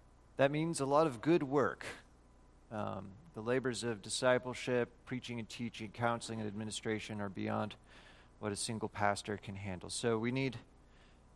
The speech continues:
need additional labor, um, just to care for you all. And, um, and this is actually a really important thing just to emphasize at this point, that one of the things that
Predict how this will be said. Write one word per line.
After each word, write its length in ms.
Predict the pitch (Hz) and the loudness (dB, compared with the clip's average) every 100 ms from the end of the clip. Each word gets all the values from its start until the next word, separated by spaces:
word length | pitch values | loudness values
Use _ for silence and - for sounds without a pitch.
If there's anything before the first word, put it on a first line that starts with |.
| - - - | -20 -20 -4
need 180 | 165 208 | 4 8
additional 500 | 185 185 - 175 156 | 10 8 8 4 6
labor, 440 | 143 151 175 196 - - 143 | 10 10 10 6 4 -6 2
um, 460 | 139 131 120 117 113 - - - - | 6 8 6 2 -10 -16 -18 -18 -6
just 260 | 151 143 - | -2 -2 2
to 380 | 147 139 135 135 | 8 8 8 4
care 260 | - 196 196 | 0 2 4
for 140 | - | 2
you 340 | 120 113 107 104 | 2 0 -2 -2
all. 360 | 113 101 101 - | 2 4 4 2
And, 320 | 123 123 107 | 0 0 4
um, 340 | 120 117 110 104 - - - - - - | 4 4 0 -8 -14 -20 -20 -20 -20 -4
and 80 | 165 | 0
this 160 | 190 | 0
is 120 | 214 | 4
actually 320 | 196 - 175 156 | 4 6 6 6
a 60 | |
really 200 | 151 190 | 6 4
important 400 | 170 - 170 147 | 4 2 -2 0
thing 140 | 160 143 | -2 -2
just 160 | 135 | -4
to 60 | 151 | -4
emphasize 440 | 151 143 123 104 | -4 0 2 2
at 80 | 101 | -2
this 140 | 107 | -6
point, 280 | - 117 107 | -4 -2 0
that 140 | 107 107 | -2 -2
one 160 | 131 | -2
of 60 | 151 | -2
the 60 | 147 | -2
things 480 | 147 135 120 - | -2 -2 -2 -4
that 140 | 113 | -6